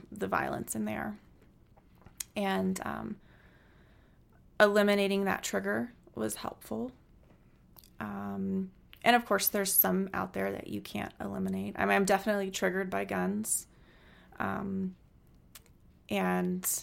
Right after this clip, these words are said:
I think my reaction is less now than it would have been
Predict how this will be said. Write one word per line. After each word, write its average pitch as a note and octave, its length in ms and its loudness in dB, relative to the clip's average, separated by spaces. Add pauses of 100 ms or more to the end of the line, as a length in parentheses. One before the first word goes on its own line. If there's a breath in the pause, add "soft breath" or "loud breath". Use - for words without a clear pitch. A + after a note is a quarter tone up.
(1200)
I G#3 120 6
think G3+ 360 0
my G#3 140 6
reaction G3 580 4
is F#3+ 160 -2
less G3+ 360 0
now D4+ 360 -4 (200)
than C#4 120 -6
it C#4+ 140 -8
would C#4+ 140 -4
have C#4+ 220 -10
been C#4+ 360 -4